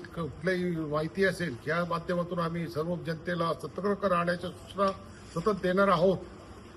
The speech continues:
नवरात्र उत्सव हा सर्व भाविकांनी शांततेत पार करण्याकरता, अ, कृपया आपण नवरात्र उत्सवाच्या आतमध्ये मंदिराच्या गाभाऱ्यात येताना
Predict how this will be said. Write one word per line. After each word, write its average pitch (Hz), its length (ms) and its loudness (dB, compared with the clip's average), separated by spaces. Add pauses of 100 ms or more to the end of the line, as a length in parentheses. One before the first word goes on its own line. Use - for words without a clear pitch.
(120)
नवरात्र 202 520 2
उत्सव 190 440 4 (720)
हा 180 260 6 (220)
सर्व 190 280 6
भाविकांनी 175 720 4 (400)
शांततेत 175 440 2
पार 202 300 6
करण्याकरता, 180 920 4 (600)
अ, 165 200 4
कृपया 202 520 6 (200)
आपण 185 460 4 (140)
नवरात्र 190 520 4
उत्सवाच्या 180 560 4
आतमध्ये 196 500 4
मंदिराच्या 185 560 4
गाभाऱ्यात 175 440 4
येताना 180 380 4